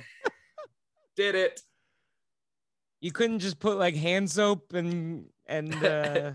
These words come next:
Speaker 1: That's gross.
Speaker 2: you know,
Speaker 1: <laughs>
Speaker 2: the jizzy hand soap. Yeah, it tastes
Speaker 1: Hand soap's
Speaker 2: disgusting.
Speaker 1: disgusting.
Speaker 2: So, <laughs> ah, gross.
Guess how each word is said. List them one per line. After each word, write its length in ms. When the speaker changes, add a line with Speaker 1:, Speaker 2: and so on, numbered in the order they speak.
Speaker 1:
That's 360
gross. 680
Speaker 2:
you 120
know, 240
Speaker 1:
<laughs> 0
Speaker 2:
the 760
jizzy 460
hand 280
soap. 220
Yeah, 280
it 100
tastes 480
Speaker 1:
Hand 0
soap's 180
Speaker 2:
disgusting. 480
Speaker 1:
disgusting. 100
Speaker 2:
So, 60
<laughs> 160
ah, 240
gross. 500